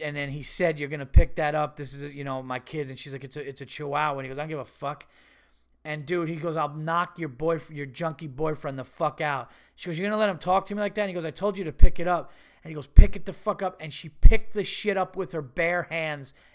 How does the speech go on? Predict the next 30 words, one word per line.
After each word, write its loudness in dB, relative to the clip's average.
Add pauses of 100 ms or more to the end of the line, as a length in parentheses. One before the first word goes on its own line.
and -14
walked -6
away. -10 (440)
Oh 2
my 0
God. 0 (1600)
Jason -4
Brown, 0
who -6
just -8
submitted -8
that. -8 (280)
That 0
was -2
one -2
of -4
the -10
most -8
satisfying, -4
amazing -10
things, -12
especially -6
in -10
the -8
mood -6
I'm -6
in -8
right -4 (120)
now. -6 (560)
<laughs> 0